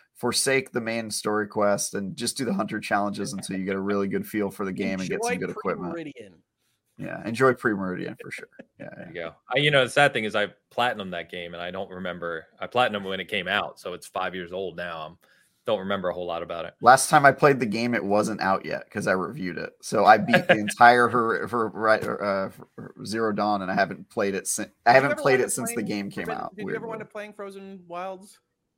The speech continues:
Speaker 1: I
Speaker 3: I
Speaker 1: reviewed
Speaker 3: didn't.
Speaker 1: that too, so I actually
Speaker 2: Okay.
Speaker 1: did go back to play the expansion. But I think they, for that one, they gave us, like, a, a pre-save game and made us
Speaker 2: They
Speaker 1: play
Speaker 2: have
Speaker 1: off
Speaker 2: a,
Speaker 1: of that, so
Speaker 2: even
Speaker 1: it
Speaker 2: on
Speaker 1: wasn't
Speaker 2: their
Speaker 1: my
Speaker 2: main
Speaker 1: account.
Speaker 2: menu, I think you can choose, like, "I wanna play the, the,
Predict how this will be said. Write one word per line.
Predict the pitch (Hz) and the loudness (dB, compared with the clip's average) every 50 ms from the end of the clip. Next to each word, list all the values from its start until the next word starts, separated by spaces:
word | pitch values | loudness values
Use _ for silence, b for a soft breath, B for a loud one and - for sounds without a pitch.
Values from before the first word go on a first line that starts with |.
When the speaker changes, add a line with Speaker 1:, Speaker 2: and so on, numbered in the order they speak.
| _ _ _ - - - | _ _ _ -4 6 8
Speaker 1:
I | 143 | 10
Speaker 3:
I | |
Speaker 1:
reviewed | 156 165 151 160 165 | 10 10 8 6 6
Speaker 3:
didn't. | - | 8
Speaker 1:
that | 160 143 - - | 8 8 8 6
too, | - - 117 101 90 - - | 2 0 0 0 0 -2 -4
so | - - 127 | 2 6 8
I | 123 | 8
actually | 120 - - 127 104 | 8 6 2 0 0
Speaker 2:
Okay. | 110 113 | 0 -2
Speaker 1:
did | 98 95 | -2 -2
go | 107 98 | -4 -2
back | 85 101 95 92 - | 2 2 2 2 2
to | - - | -4 -12
play | - - 98 | -8 -8 -8
the | 82 76 | -8 -8
expansion. | 78 - - - 80 82 - - 98 92 | -12 -14 -16 -16 -14 -14 -12 -12 -12 -6
But | - 107 98 - b b b b | -4 -4 -4 -6 b b b b
I | - - | -10 -6
think | - 151 151 147 - - | -4 -4 -6 -6 -4 -2
they, | 131 123 123 123 120 117 117 117 | 0 0 2 0 0 -2 -4 -6
for | - - 113 104 | -10 -10 -2 4
that | 110 107 110 - | 6 6 6 6
one, | 117 117 113 107 | 4 -2 -4 -4
they | 104 101 | -6 -8
gave | 95 - 101 101 95 101 | -6 -6 -6 -6 -4 -4
us, | 98 95 - - - - - _ | -6 -6 -6 -8 -10 -12 -14 _
like, | - 95 90 - | -12 -12 -8 -6
a, | 95 92 87 87 92 92 - _ _ _ - | -6 -4 -4 -4 -6 -10 -16 _ _ _ -14
a | 95 | -14
pre-save | - - - - 117 110 104 104 101 92 - - 117 107 101 98 98 101 - - - | -14 -14 -12 -10 -8 -6 -4 -4 -4 -4 -4 -4 -2 -2 -2 -2 -4 -6 -8 -10 -10
game | - 98 92 92 98 98 98 | -8 -8 -6 -6 -6 -8 -8
and | 92 90 | -8 -6
made | 90 90 | -6 -6
us | 90 - | -6 -4
Speaker 2:
They | - 226 233 | -4 -4 -2
Speaker 1:
play | - - | -2 -2
Speaker 2:
have | 90 - | -2 -2
Speaker 1:
off | - | -4
Speaker 2:
a, | - | -4
Speaker 1:
of | 82 | 0
that, | 87 90 95 95 - - | 4 4 4 4 2 -2
so | - - | -6 -6
Speaker 2:
even | 87 87 | -4 -4
Speaker 1:
it | 85 - | -2 -2
Speaker 2:
on | |
Speaker 1:
wasn't | 202 202 208 185 | -4 -4 -4 -4
Speaker 2:
their | 175 | -4
Speaker 1:
my | 180 | -4
Speaker 2:
main | 185 180 175 170 | -4 -4 -4 -6
Speaker 1:
account. | 165 175 185 | -6 -6 -6
Speaker 2:
menu, | 180 160 147 | -8 -8 -10
I | 139 | -10
think | 139 160 147 | -10 -12 -16
you | 175 165 | -16 -16
can | - 151 135 | -14 -14 -14
choose, | 127 - - 151 143 143 143 139 135 123 - - - | -14 -14 -14 -14 -12 -12 -12 -12 -14 -16 -18 -18 -16
like, | 131 123 - | -16 -14 -14
"I | 127 | -14
wanna | 120 117 123 123 117 | -14 -12 -14 -16 -18
play | 120 _ - 131 123 127 131 | -20 _ -18 -16 -14 -14 -16
the, | 127 135 - _ _ _ _ | -16 -20 -20 _ _ _ _
the, | 104 135 135 135 135 131 | -12 -10 -10 -10 -10 -12